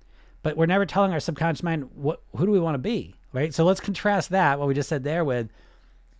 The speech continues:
who do you wanna be? What weight do you wanna live at?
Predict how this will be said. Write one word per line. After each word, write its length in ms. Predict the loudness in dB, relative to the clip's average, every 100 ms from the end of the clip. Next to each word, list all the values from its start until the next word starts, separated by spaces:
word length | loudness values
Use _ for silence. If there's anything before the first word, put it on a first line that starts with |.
| -20 -20 -20 -12
who 100 | -4
do 40 | -2
you 80 |
wanna 140 | 0 0
be? 280 | 0 -2 -4 -10 -20 -20 -20 -20 -20 -6
What 200 | 0 0
weight 240 | 2 0 0
do 60 |
you 80 | 0
wanna 160 | 2 2
live 180 | 2
at? 240 | 2 -2